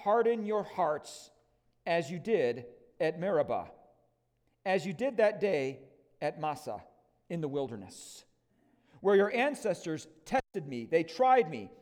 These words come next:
thought they had seen what I did. For forty years I was angry with that generation, and I said, 'They are a people whose hearts go astray, and they have not known my ways.' So I declared an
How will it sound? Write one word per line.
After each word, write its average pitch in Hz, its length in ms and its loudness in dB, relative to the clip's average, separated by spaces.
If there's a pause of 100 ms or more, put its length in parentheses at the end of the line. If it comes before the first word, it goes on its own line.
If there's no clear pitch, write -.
(200)
thought 294 240 6
they 233 140 4
had 202 180 2
seen 247 320 -4
what 190 100 2
I 180 120 6
did. 175 380 2 (340)
For 214 120 0
forty 311 760 -2
years 214 580 2
I 214 160 6
was 214 300 2
angry 254 340 2
with 175 220 -2
that 175 200 2
generation, 170 560 -2
and 165 80 -4
I 175 60 0
said, 180 380 0 (300)
'They 247 180 8
are 233 180 10
a 190 60 6
people 269 500 0
whose 196 220 -4
hearts 240 400 2
go 208 180 2
astray, 160 600 0 (260)
and 208 180 2
they 208 120 0
have 175 180 2
not 196 300 0
known 208 280 0
my 190 160 2
ways.' 127 400 0
So 254 280 6
I 202 240 2
declared 247 720 4
an 202 220 -4